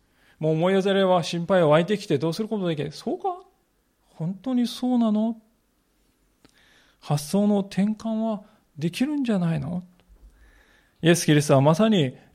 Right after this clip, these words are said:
そういう発想の転換が、あの、実例ということをですね、えー、語ってくださる箇所があるんですけれども、えー、この聖書のちょっと前の方を見ていただきたいんですが、こう、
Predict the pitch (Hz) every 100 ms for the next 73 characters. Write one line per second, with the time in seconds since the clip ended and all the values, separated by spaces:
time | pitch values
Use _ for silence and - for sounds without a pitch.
0 | 143 - 151 143 135 143 - 165 156 147
1 | 156 156 165 156 185 226 220 - - 143
2 | 135 143 135 165 156 147 156 180 247 262
3 | 175 127 - _ 143 - 139 117 - -
4 | 139 139 151 - - 151 156 160 147 147
5 | 131 - 139 131 120 147 156 117 117 -
6 | 160 185 320 - _ _ - - _ 175
7 | 165 - - - - 139 123 160 143 135
8 | 120 127 151 135 131 185 202 185 170 120
9 | 120 123 135 131 - 165 156 - 240 269
10 | 143 170